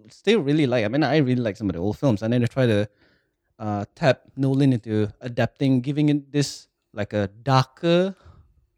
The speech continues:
edge to it, you know, this, like, a darker take, realistic, gritty take, which is, like, a really overused word these days, into this very well-known character, you know. And then, as we all know, and then we know what happens with Batman Begins, and then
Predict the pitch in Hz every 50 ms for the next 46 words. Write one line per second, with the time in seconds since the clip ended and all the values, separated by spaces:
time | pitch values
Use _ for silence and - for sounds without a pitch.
0 | _ _ _ _ - 165 170 175 - - - _ 156 151 160 185 196 202 160 143
1 | 139 139 139 135 139 - - 143 131 117 - - 104 98 104 - 117 117 113 -
2 | - 135 131 131 - - - 170 131 127 - _ - 131 131 156 156 156 151 147
3 | 143 139 - - 165 151 127 135 123 113 135 156 151 - - 160 151 143 - -
4 | 160 - 117 113 - 104 - 107 104 95 107 98 98 113 117 120 120 85 101 107
5 | 104 117 110 101 110 113 107 - - 107 107 101 98 98 92 92 107 104 101 -
6 | - _ _ _ _ _ _ _ _ _ _ _ _ 107 101 101 98 - 110 104
7 | 101 104 98 104 98 - 98 104 110 117 117 110 107 107 107 110 110 107 104 -
8 | 90 87 87 - 95 - - _ _ _ _ _ _ _ _ _ - - 95 98
9 | 104 - _ _ _ _ _ _ _ 113 113 113 127 139 143 143 151 156 131 135
10 | 135 131 139 139 139 143 147 170 190 196 202 196 151 139 147 160 170 175 185 _
11 | _ _ _ _ _ _ _ _ 139 143 _ _ - 95 98 104 110 120 123 117
12 | 110 117 113 117 120 - 127 123 - 107 98 101 107 113 120 113 107 107 139 165
13 | 196 196 - - 117 120 123 127 127 131 127 127 131 120 113